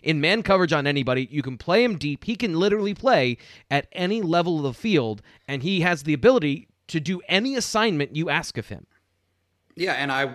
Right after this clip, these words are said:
Speaker 2: I, I don't have the quote in front of me, but that's basically what Brent Pry said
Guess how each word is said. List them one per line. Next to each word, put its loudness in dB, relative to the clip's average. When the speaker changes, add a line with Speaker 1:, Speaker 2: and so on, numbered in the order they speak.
Speaker 2:
I, -4
I -6
don't -2
have -4
the -14
quote 0
in -14
front -8
of -8
me, -6
but -10
that's 2
basically -2
what -4
Brent -4
Pry 0
said -6